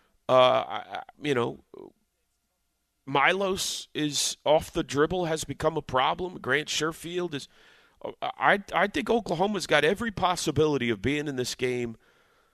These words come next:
tonight and, and again, taking them to the wire and pushing them. Uh, but it's gonna come down to what happens, you know, in those final four minutes. And in this building, you kinda gotta believe it to s-,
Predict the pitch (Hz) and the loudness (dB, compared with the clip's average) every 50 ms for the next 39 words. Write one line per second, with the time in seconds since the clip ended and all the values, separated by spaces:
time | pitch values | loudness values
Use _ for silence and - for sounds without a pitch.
0 | _ _ _ _ _ - - 135 123 123 123 127 120 - - - 123 117 113 107 | _ _ _ _ _ -4 -2 0 0 2 0 0 0 -2 -4 -4 -2 -2 -2 -2
1 | 107 107 - - - 113 113 107 107 107 - - 127 123 - 131 131 123 120 107 | -4 -6 -8 -6 -4 -2 -2 -2 -4 -6 -6 -4 -4 0 2 4 4 4 2 -2
2 | - 127 120 - 123 113 113 113 104 98 - 110 107 104 101 107 107 110 107 101 | -2 -4 -2 -2 -2 -2 -2 -2 -4 -4 -4 -2 -2 0 2 2 2 2 2 0
3 | 95 92 - - 104 98 - 95 90 80 76 _ _ _ _ _ _ _ _ _ | -2 -6 -4 -4 -4 -4 -4 -8 -12 -14 -16 _ _ _ _ _ _ _ _ _
4 | _ _ _ _ _ - - - - - - - _ - 127 123 120 117 - - | _ _ _ _ _ -14 -14 -12 -12 -14 -16 -10 _ 2 2 4 4 2 -2 -2
5 | 139 131 127 - 139 151 165 156 135 135 135 143 143 135 127 117 120 127 123 131 | -2 -2 -2 0 -2 -2 -2 0 2 2 2 2 0 -2 -2 -2 -2 -2 0 0
6 | 127 127 - - 123 120 117 107 - - - - _ _ _ _ _ _ _ _ | -2 -2 -2 -4 -8 -8 -6 -6 -6 -6 -8 -10 _ _ _ _ _ _ _ _
7 | _ _ _ _ _ _ _ _ _ _ _ _ _ _ - - 110 104 98 98 | _ _ _ _ _ _ _ _ _ _ _ _ _ _ -10 -6 -4 -4 -4 -4
8 | 98 - - _ _ _ - 123 127 131 127 123 117 - - 135 131 127 127 117 | -6 -10 -14 _ _ _ -4 -2 0 2 2 0 0 0 2 4 4 4 4 0
9 | - - 123 123 117 117 139 147 139 117 104 - - - 117 113 113 110 107 131 | -2 -2 -2 -2 0 2 2 2 0 0 -4 -4 -6 -4 -4 -2 -2 -2 0 0
10 | 151 - - 123 104 123 139 151 165 160 127 135 127 117 117 117 107 - 127 123 | 0 0 -2 -2 0 2 2 4 4 2 0 -2 -2 -2 -4 -6 -4 -2 -2 -2
11 | 131 123 120 120 117 113 101 107 104 101 123 127 104 107 - - 98 - - - | -2 0 0 0 0 0 0 -2 -2 -2 -2 -4 -4 -6 -8 -10 -14 -14 -14 -16